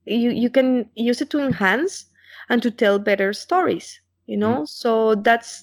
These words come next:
Speaker 1: that's my approach to it. It's just a tool.
Speaker 2: Totally. Yeah. And you're not changing the moments. You're not posing people just by using
Speaker 1: Oh.
Speaker 2: flash at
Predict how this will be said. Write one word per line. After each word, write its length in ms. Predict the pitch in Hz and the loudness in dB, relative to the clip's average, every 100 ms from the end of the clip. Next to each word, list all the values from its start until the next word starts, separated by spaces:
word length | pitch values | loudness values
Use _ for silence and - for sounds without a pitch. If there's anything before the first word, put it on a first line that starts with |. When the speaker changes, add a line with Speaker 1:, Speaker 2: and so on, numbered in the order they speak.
| - | 0
Speaker 1:
that's 220 | 247 - | 0 0
my 200 | 302 302 | -2 -2
approach 680 | 277 - 190 185 254 - - | -2 -4 0 2 2 -2 -10
to 120 | - 339 | -4 -2
it. 180 | 370 | -2
It's 260 | 320 - - | -6 -8 -8
just 280 | 254 285 359 | -4 -2 -2
a 80 | 254 | -2
tool. 480 | 262 185 233 - _ _ _ _ _ | 2 2 2 -4 _ _ _ _ _
Speaker 2:
Totally. 640 | 117 98 - 76 76 - _ - | -4 -4 -6 -10 -10 -12 _ -12
Yeah. 280 | 90 82 95 | -8 -8 -6
And 100 | 120 | 0
you're 100 | 185 | 2
not 200 | 220 180 | 2 0
changing 640 | - 131 160 160 - 127 117 | 0 -2 0 -2 -2 0 0
the 80 | |
moments. 500 | 110 107 120 175 196 | 2 2 2 -2 -4
You're 120 | 165 175 | -4 -2
not 180 | 156 - | -4 -2
posing 460 | 120 120 120 101 | -2 -2 -4 -8
people 340 | 95 92 98 104 | -6 -10 -6 -8
just 180 | 110 | -6
by 120 | 113 90 | -6 -4
using 320 | 101 107 262 | -6 4 6
Speaker 1:
Oh. 120 | 269 | 6
Speaker 2:
flash 340 | 240 82 107 | 2 -2 -6
at 120 | 120 | -10